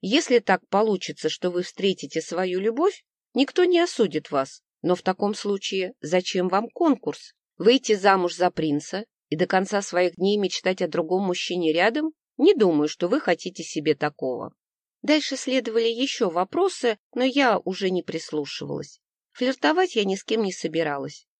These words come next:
Знакомство планировала использовать с выгодой для нас с Оливером. Ну а замуж меня все равно мало кто захочет взять. Приданого-то у меня никакого, спрятанная шкатулка с фамильными драгоценностями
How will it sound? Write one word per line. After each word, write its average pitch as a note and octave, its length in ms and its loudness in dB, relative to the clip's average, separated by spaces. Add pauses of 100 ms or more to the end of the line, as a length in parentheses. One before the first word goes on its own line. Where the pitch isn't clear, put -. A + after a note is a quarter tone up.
(180)
Знакомство A#3 640 0
планировала F#3+ 680 0
использовать G3+ 580 -2
с - 100 -16
выгодой F#3 400 -2
для D#3 200 2
нас D3+ 240 0
с - 120 -18
Оливером. D3 600 -4 (260)
Ну B3 120 0
а C4+ 120 4
замуж F4 400 0
меня C4+ 420 2 (140)
все - 200 -2
равно E4 300 4
мало F#3 300 4
кто E3 220 -4
захочет D#3 500 -2
взять. C#3+ 420 -2 (300)
Приданого-то E3+ 800 2
у E3+ 80 -4
меня E3 240 0
никакого, G3+ 720 0 (160)
спрятанная C#4+ 600 2
шкатулка D4+ 640 -2
с - 60 -18
фамильными F3+ 600 0
драгоценностями F3 1120 0